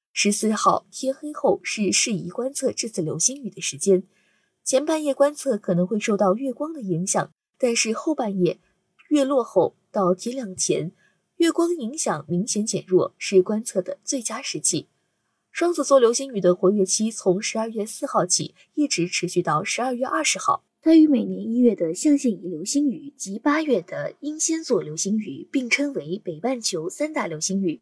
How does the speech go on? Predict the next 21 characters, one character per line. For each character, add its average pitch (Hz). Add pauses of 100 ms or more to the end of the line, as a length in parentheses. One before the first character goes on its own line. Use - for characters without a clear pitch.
(160)
双 339
子 311
座 262
流 233
星 247
雨 220
的 170
母 170
体 175
是 190
三 254
二 262
零 165
零 185
号 214
小 170
行 160
星 247
法 151
厄 285
同。 170